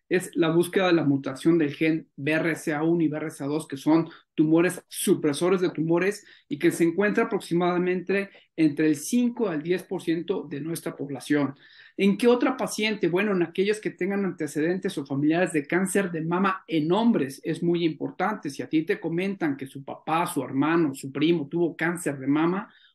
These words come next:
hombre, es un factor muy importante para pedirle. También es muy importante pedirle las pruebas genéticas a toda aquella mujer, sobre todo si es de cincuenta años o menos, que tenga cáncer de mama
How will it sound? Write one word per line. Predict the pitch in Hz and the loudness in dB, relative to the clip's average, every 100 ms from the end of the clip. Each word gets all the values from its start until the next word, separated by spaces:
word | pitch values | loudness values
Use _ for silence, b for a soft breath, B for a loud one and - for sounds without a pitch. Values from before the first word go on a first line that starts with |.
| _ | _
hombre, | - 175 190 220 233 B B B | 2 2 4 2 -2 B B B
es | 165 170 | -2 0
un | 214 | 0
factor | 202 - 190 | -2 0 2
muy | 185 190 | 4 4
importante | 202 185 143 185 233 - | 2 -2 -4 -2 -2 -2
para | 135 135 | -4 -8
pedirle. | 135 135 143 135 123 - _ B B B | -8 -4 -4 -6 -12 -16 _ B B B
También | - 156 190 | 0 2 2
es | 214 | 2
muy | 208 214 | 0 0
importante | 214 196 185 185 180 196 | 0 -2 -2 -2 0 -2
pedirle | 196 160 175 185 | -2 -4 2 2
las | 165 | 2
pruebas | 160 175 170 | -2 -4 -4
genéticas | 156 160 165 170 165 160 | -2 -4 -4 -4 -4 -4
a | 196 | -4
toda | 202 226 | 0 0
aquella | 226 202 196 | 2 0 0
mujer, | 165 139 175 | -2 -2 -2
sobre | 175 165 156 | -2 -4 -6
todo | 143 185 | -2 -2
si | 170 170 | 0 0
es | |
de | 175 | 0
cincuenta | 170 147 139 160 160 160 | -4 -4 0 0 0 -2
años | 165 147 | -2 -2
o | 143 | -4
menos, | 160 175 180 | -2 -2 -4
que | - | -8
tenga | 139 170 165 | -2 0 0
cáncer | 185 180 190 151 | 0 -2 -2 -4
de | |
mama | 147 165 175 180 | -2 2 2 0